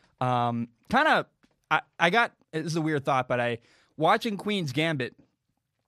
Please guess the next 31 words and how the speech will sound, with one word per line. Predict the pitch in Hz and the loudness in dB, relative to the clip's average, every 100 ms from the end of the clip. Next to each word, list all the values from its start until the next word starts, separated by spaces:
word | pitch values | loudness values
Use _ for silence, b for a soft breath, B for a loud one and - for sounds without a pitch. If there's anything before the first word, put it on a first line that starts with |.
| _ _ | _ _
made | 147 160 | 0 2
me | 160 | 2
feel | 170 160 | 0 0
the | 143 | 0
same | 135 156 | 0 -2
feelings | 156 147 143 | 0 -2 0
I | 135 | -2
do | 127 147 | 0 0
when | 135 | 0
I | |
watch | 123 117 117 - | 0 0 -2 0
Avatar | 151 160 151 147 143 139 131 | 0 0 -4 -2 0 -2 -2
or | 117 107 | -4 -6
Star | 107 - 165 160 | -6 -2 0 0
Wars | 143 147 135 131 123 | 0 0 0 -2 -6
or | 123 117 110 104 - _ _ _ _ _ _ _ _ 151 | -8 -6 -6 -8 -14 _ _ _ _ _ _ _ _ 0
and, | 175 - | 0 0
and, | 175 202 | -4 0
like, | 156 143 | 0 0
a | 147 | 0
science | 196 175 165 | 0 -2 -2
fiction | 190 - 156 | -4 -2 -4
movie | 151 135 | -2 -2
in | |
space, | 127 220 220 | -2 0 0
because | - 196 185 147 | -2 -2 -2 0
the | 156 | -2
world | 147 226 214 | 0 0 0
I | |
was | 185 147 | 0 -2
watching, | 127 160 196 - 120 | -2 -2 -2 -4 -8